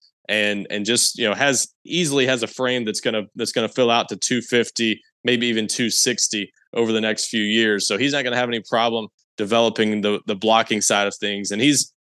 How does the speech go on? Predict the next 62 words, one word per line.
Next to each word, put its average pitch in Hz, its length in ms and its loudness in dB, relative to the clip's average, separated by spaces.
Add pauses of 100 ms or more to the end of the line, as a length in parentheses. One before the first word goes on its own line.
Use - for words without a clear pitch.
he 208 100 2
made 220 140 4
it 180 60 2
clear 175 260 2
he's 165 180 0
a, 143 80 0
he's 156 220 -2
a 147 60 0
willing 143 420 -2
blocker. 139 420 -4
He's 127 180 -8
done 127 320 2
the 117 200 -4
inline 123 480 0
blocking 117 520 -2
and, 107 120 -6
and 107 160 -6
stuff 117 320 2
before. 113 440 2
He's 107 160 0
not 113 160 0
coming 110 200 -2
from 107 160 -2
an 104 60 4
offense 110 440 2
where 110 180 2
he, 107 180 0 (240)
he 107 100 0
just 107 260 0
lined 110 240 4
up 107 160 -2
in 110 80 -2
the 101 60 -4
slot 110 580 0
or 110 100 -8
on 107 120 -10
the 107 60 -12
perimeter 107 480 0
all 104 120 4
the 104 80 -2
time. 107 400 -2 (320)
He's, 110 280 2
he's 110 240 -4
not 113 180 2
a 107 60 0
wide 110 320 2
receiver 110 400 -4
that 104 100 -8
you're 104 80 -10
gonna 110 80 -2
have 104 80 -4
to 113 60 -6
make 110 180 -2
into 107 160 0
a 104 40 2
tight 110 320 2
end. 110 200 0
He's 160 180 -2
a 175 60 -4
true 165 280 -2
tight 139 320 0
end. 123 340 0